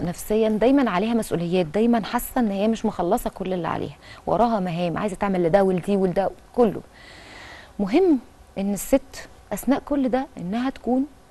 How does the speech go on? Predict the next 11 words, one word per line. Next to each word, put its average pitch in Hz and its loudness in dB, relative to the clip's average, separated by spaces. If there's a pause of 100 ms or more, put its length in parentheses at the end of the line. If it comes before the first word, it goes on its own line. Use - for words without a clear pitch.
(220)
كويسة 202 -4
ونفسيتها 180 -6 (100)
كويسة، 185 -4
لأن 170 4
طول 269 2
ما 247 4
النفسية 208 0
زيرو 208 2
أو - 0
في - -12
الأرض 214 0